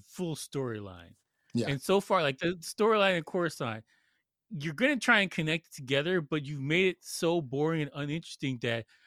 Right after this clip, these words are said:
Speaker 1: I don't care about your yellow biscuits. Like, this dumb. All this is dumb.
Speaker 2: <laughs>
Speaker 1: This is
Speaker 2: Biscuits.
Speaker 1: not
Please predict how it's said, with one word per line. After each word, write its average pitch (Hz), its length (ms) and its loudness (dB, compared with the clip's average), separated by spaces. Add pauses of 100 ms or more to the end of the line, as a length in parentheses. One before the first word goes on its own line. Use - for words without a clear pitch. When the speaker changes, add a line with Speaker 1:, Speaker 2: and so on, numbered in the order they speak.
(160)
Speaker 1:
I 330 60 2
don't 370 100 2
care 311 140 2
about 226 200 4
your 160 100 0
yellow 139 220 2
biscuits. 165 540 -2
Like, 262 140 -10
this 247 140 -12 (500)
dumb. 269 520 6
All 320 180 -2
this 359 160 -2
is 311 80 -6 (100)
dumb. 277 220 8 (240)
Speaker 2:
<laughs> 95 60 -20 (840)
Speaker 1:
This 131 160 0
is 180 80 0
Speaker 2:
Biscuits. 190 160 -2
Speaker 1:
not 277 240 8